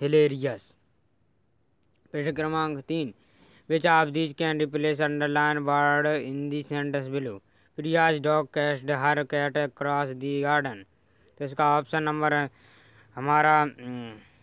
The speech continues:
बी सही हो जाएगा, run after, ran after। ऑप्शन नंबर बी, ए, बी। अब कुछ, क्वेश्चन नंबर फ़ोर,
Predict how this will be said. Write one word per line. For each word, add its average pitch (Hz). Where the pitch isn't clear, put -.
बी 160
सही 160
हो 151
जाएगा, 151
run 143
after, 135
ran 147
after। 127
ऑप्शन 139
नंबर 151
बी, 123
ए, 135
बी। 120
अब 139
कुछ, 160
क्वेश्चन 165
नंबर 160
फ़ोर, 143